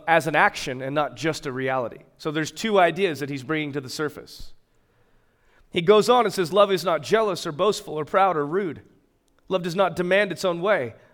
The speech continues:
Love is not irritable, and it keeps no record of when it has been wronged.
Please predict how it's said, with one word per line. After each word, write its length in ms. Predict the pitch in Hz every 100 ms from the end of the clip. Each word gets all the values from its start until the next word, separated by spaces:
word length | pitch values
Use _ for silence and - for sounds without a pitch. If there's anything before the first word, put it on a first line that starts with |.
| _ -
Love 180 | 175
is 80 | 190
not 180 | 185 175
irritable, 540 | 202 220 165 139 117 - _ -
and 120 | 165
it 80 | 165
keeps 260 | 226 214 -
no 100 | 208
record 420 | 196 233 226 160
of 100 | 147
when 120 | 175
it 60 | 170
has 140 | 156
been 160 | 165 156
wronged. 420 | 175 151 107